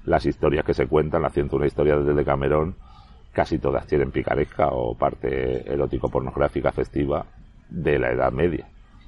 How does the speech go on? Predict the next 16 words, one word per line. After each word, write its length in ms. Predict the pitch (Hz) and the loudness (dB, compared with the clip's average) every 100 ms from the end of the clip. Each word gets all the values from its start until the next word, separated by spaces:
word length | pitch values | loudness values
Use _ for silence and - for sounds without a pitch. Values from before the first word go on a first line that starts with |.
| - - - - | -20 -20 -20 -2
De 140 | 67 | 0
hecho, 160 | 67 - | 0 0
fue 140 | 76 | 0
un 80 | 69 | 0
libro 260 | 69 67 69 | 0 2 0
prohibido 640 | - 65 62 73 69 73 - - | 2 0 2 2 2 -2 -6 -6
por 160 | 71 65 | -4 0
la 80 | |
Iglesia 420 | 62 65 69 - 67 | 0 2 0 2 0
y 60 | |
por 180 | 65 65 | 0 -2
los 360 | 62 64 64 64 - | 0 0 0 -4 -10
gobiernos 540 | - 65 65 65 73 82 | -2 0 2 2 0 -4
durante 420 | 69 62 55 64 | -4 -4 -4 -4
muchos 320 | 67 73 - | -4 -4 -2
siglos. 300 | - 82 76 | -2 -2 -4